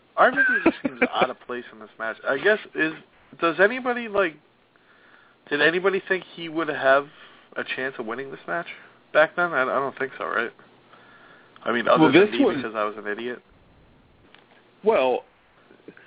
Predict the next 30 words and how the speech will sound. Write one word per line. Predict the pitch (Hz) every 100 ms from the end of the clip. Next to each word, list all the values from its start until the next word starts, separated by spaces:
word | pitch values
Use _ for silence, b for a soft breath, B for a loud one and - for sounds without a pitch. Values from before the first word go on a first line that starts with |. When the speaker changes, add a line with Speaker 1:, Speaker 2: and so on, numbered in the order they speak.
| B B _ -
Speaker 3:
for | 190
a | 131
long, | 113 107 110 127 156 170 160 123 101
long | 104 113 120 104
time, | 110 107 95 90
Rob | 90 107
Van | 110 107 95
Dam | 98 98 98 90 87
was | 90 87 - - - - - - _ -
arguably | 139 131 107 104 98 95 _ - _ _ -
in | - 139
the, | 120 117
in | - 135 120
the |
Daniel | 107 110 110 95
Bryan | 85 120 104 -
spot | - 95 95
where | 98
he | 92 110
was | 104 95
the | 101
most | 101 98
over | - 104 113 113
guy | 101 101
on | 95 92
the | 87
roster | 87 95 - - 87 85 - 101
that | 92 -
couldn't | 113 101
break | 95 90